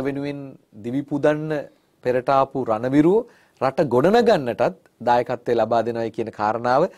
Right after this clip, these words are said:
අ, බොහෝ දෙනා කියනවානේ මේ වැටුපට වැඩ කරන සේවක පිරිසක් කියලා මේ හමුදාවල ඉන්නේ. නමුත් අර <coughs> ඊයේ දවසේ සමරපු ගාමිණී කුලරත්න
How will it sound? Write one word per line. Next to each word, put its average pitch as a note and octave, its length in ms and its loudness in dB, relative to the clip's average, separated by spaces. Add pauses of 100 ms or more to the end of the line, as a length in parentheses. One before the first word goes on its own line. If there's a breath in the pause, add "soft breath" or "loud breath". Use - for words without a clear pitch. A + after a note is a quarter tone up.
(300 soft breath)
අ, A#2 260 -2
බොහෝ B2+ 280 -2
දෙනා C3+ 260 -2
කියනවානේ B2+ 420 -4
මේ C3 120 -6
වැටුපට B2 480 -2
වැඩ B2+ 240 0
කරන C3 280 -4 (440 soft breath)
සේවක E3+ 380 2
පිරිසක් D#3+ 420 -4
කියලා D#3 280 0
මේ D3+ 220 -6
හමුදාවල D3 500 2
ඉන්නේ. D3 300 -6 (420 soft breath)
නමුත් C#3 280 -4
අර B2 80 0
<coughs> A2+ 280 0
ඊයේ D3+ 180 2
දවසේ D3 340 2
සමරපු C3+ 520 -4 (400 soft breath)
ගාමිණී C3+ 480 -4
කුලරත්න B2+ 480 -2